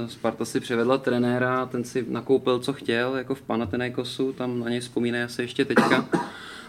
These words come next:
A my jsme se naštěstí rozhodli angažovat sportovního manažera, který nějak, eh,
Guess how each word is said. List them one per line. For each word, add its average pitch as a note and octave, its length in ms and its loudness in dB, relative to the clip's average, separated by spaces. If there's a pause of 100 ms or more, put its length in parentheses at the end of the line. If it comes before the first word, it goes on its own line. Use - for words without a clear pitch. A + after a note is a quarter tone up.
(180)
A A#2 420 2
my A#2 120 4
jsme A2+ 180 -2
se B2 140 0
naštěstí B2 500 0
rozhodli A#2+ 320 2
angažovat B2 500 2
sportovního A#2+ 720 2
manažera, B2 500 2
který A#2+ 480 2
nějak, A#2 340 0
eh, A#2+ 260 0